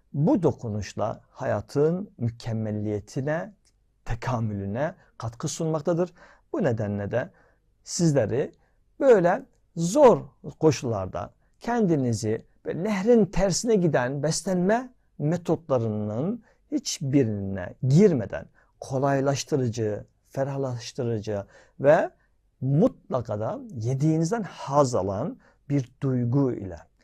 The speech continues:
kilo mu yapar kaygısına son vererek, efendim,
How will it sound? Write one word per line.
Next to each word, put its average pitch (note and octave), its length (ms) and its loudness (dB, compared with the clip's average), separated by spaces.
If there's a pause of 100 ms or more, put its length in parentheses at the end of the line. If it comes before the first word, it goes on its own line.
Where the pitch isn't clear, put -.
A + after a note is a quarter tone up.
(600)
kilo B3+ 260 10
mu G#3+ 80 6
yapar G2+ 480 -2 (300)
kaygısına C3+ 600 2
son C#3+ 480 0
vererek, F#2 600 -6 (300)
efendim, F#3+ 580 2